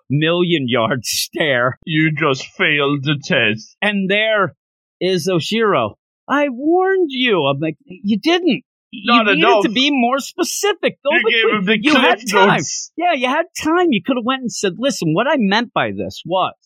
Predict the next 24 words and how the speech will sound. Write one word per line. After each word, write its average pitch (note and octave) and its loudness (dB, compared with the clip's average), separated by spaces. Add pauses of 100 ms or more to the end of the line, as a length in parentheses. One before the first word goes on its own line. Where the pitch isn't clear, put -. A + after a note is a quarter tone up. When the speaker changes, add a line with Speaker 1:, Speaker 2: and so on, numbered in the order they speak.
(540)
Speaker 1:
And F4 2
it's F#4 -2
a B3+ 2
shame. B3+ 0
I D3 0
mean, D3+ 0
really, F3+ 2
if C#3 -2
you D3 -6
wanted G#3+ -2
to D3+ -4
go D#3 0
with D3+ 0
it, - -8 (560)
if E3+ -2
he F#3+ 0
would F#3 0
have A#3 -4 (140)
frozen F3 -2
Midoriya D3+ 0 (480)
at D3 -4
no G3+ -2
real F3+ 0
spa-, - -4